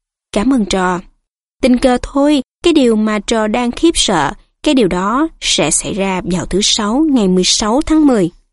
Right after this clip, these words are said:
Lavender rung lẩy bẩy. "Bây giờ tôi muốn các trò chia ra thành từng cặp. Hãy lấy tách trà ở trên kệ xuống, rồi lại đây, ta rót đầy trà cho.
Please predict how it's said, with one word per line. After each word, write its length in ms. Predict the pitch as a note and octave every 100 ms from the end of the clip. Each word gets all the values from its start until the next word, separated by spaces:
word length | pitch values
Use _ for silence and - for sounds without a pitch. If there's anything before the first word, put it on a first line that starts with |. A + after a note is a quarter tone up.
| _ _ _ _ _
Lavender 720 | - B3 A#3 A3+ A3+ A3 A3 G#3
rung 240 | G#3+ G#3
lẩy 200 | G3 D#3
bẩy. 360 | F3 C#3 G#3 D4+ _ _ _ _ _ _ _ _ _ _ _ _ _ _ _ _ -
"Bây 200 | B3 D4
giờ 260 | B3 A#3+ A#3
tôi 200 | - C4+
muốn 200 | B3+ D4
các 220 | F4+ -
trò 240 | B3 A3
chia 220 | G#3+ - B3+
ra 200 | B3 A#3
thành 220 | A3+ F3+
từng 200 | G3+ F#3+
cặp. 240 | - F#3+ - _ _ _ -
Hãy 200 | F3+ F3+
lấy 140 | A3+
tách 220 | F#3+ -
trà 200 | B3 G3+
ở 160 | F3+ F#3+
trên 200 | G#3+ G3
kệ 200 | F#3+ E3+
xuống, 380 | - A3 B3+ F4 - - -
rồi 220 | B3 A#3+
lại 160 | A3
đây, 260 | G#3 C4 C#4 - _
ta 220 | - A#3 G#3+
rót 200 | B3 C4+
đầy 180 | A3
trà 220 | E3+ G3 F3+
cho. 360 | - A3 A#3